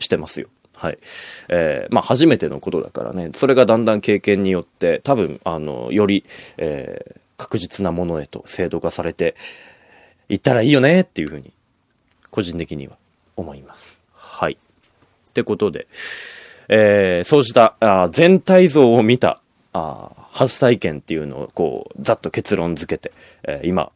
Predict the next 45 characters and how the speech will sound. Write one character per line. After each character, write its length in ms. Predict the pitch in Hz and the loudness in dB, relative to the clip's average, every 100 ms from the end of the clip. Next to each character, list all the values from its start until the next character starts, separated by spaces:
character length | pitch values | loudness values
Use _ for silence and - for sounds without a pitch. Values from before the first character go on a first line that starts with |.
| - | 0
終 80 | 104 | 4
わ 120 | 92 | 6
り 220 | 82 - - | 4 -4 -6
ま 120 | 85 | -6
し 140 | - | -8
た。 120 | - - _ - | -12 -18 _ -14
は 120 | 92 | -8
い。 80 | 80 _ - - - - _ _ _ - | -8 _ -20 -20 -20 -20 _ _ _ -2
え 680 | 90 82 76 71 - - - - - _ | 0 2 -2 -6 -10 -16 -18 -20 -20 _
ー、 60 | - | 0
と 80 | 151 | 2
い 40 | |
う 20 | |
こ 80 | 139 | 4
と 100 | 120 | 2
で、 140 | 78 | 0
僕 260 | 73 113 127 | -2 2 4
の、 240 | 107 - _ _ _ _ | 4 2 _ _ _ _
は 160 | - 107 | -4 -2
い、 80 | 73 | -2
今 160 | - 101 | -4 -2
回 180 | 76 | -2
の 160 | 69 - - | -4 -10 -4
火 120 | 101 | 2
曜 160 | 90 78 | 2 2
日、 100 | 69 | -2
ポ 120 | 90 | -4
ッ 60 | - | -2
ド 100 | 85 | -2
ナ 140 | 82 | -2
イ 40 | 80 | -4
ン 80 | |
テ 120 | 73 73 | -6 -10
ィ 100 | 73 | -8
ー 40 | |
ズ、 240 | 92 113 - | -2 0 0
え 60 | 90 | -4
ー、 40 | 76 | -2
ト 120 | 87 | -6
ー 40 | |
ク 100 | - | -4
テ 160 | - 82 | -4 -4
ー 40 | |
マ、 320 | 78 73 71 - | -4 -8 -8 -8
初 480 | - 101 - - | -2 0 2 -2